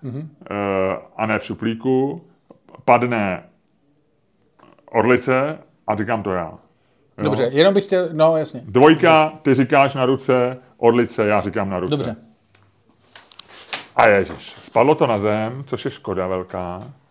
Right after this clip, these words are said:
Speaker 2: Eh, hodíme znova?
Speaker 1: No, padlo to.
Speaker 2: A je tam co?
Speaker 1: Padla dvojka.
Speaker 2: Takže ty říkáš, má mi na ruce.
Speaker 1: Takže já říkám úplný opak toho, co si myslím. A toho, co jsem napsal na ten Twitter.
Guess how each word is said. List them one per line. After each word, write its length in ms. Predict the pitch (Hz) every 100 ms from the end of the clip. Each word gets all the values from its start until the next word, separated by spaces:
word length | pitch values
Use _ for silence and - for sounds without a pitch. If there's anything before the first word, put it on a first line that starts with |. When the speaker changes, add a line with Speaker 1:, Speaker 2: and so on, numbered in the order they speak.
| _ _ _ _ _ _ _ _ _
Speaker 2:
Eh, 520 | - 98 98 95 95
hodíme 300 | 95 107 123
znova? 360 | 107 147 160 170 - _ _ _ _ _ _ _ _
Speaker 1:
No, 200 | 123 123 - _ _ _ _ - _ _
padlo 320 | 131 131 165
to. 420 | 165 196 196 208 202 - _ _ _ _ _ _ _ _
Speaker 2:
A 60 | 107
je 60 | 110
tam 140 | 127
co? 260 | 120 127 156 _ _ _ _
Speaker 1:
Padla 260 | 123 139 156
dvojka. 440 | 180 247 285 226 - _ _ _ _ _
Speaker 2:
Takže 220 | 120 135
ty 100 | 151
říkáš, 400 | 143 127 90 -
má 140 | 107
mi 100 | 107
na 100 | 104
ruce. 300 | 95 92 - -
Speaker 1:
Takže 240 | 127 147
já 120 | 143
říkám 280 | 139 147 165
úplný 280 | 165 - 165
opak 300 | 156 160 160
toho, 140 | 170
co 120 | 170 160
si 120 | 202
myslím. 400 | 233 - 180 156 _ _ _ _ _ _ _ _ _ _
A 80 | 120
toho, 180 | 151 143
co 100 | 151
jsem 140 | 156
napsal 280 | 156 - 165
na 80 | 151
ten 160 | 170
Twitter. 280 | 165 214 202